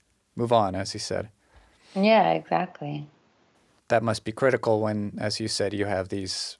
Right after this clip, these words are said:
Speaker 1: what is it, hundreds of ideas at this point that you're just filtering through?
Speaker 2: I, I mean, I have,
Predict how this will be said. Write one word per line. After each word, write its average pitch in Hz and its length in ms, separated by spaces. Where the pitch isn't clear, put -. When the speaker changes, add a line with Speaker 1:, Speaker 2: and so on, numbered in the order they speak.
Speaker 1:
what 113 160
is 95 100
it, 92 120
hundreds 120 420
of 117 80
ideas 113 420
at 113 120
this 117 140
point 123 340
that 104 140
you're 104 340
just - 200
filtering 117 380
through? 127 260
Speaker 2:
I, 214 240
I 226 100
mean, 226 160
I 214 200
have, 226 200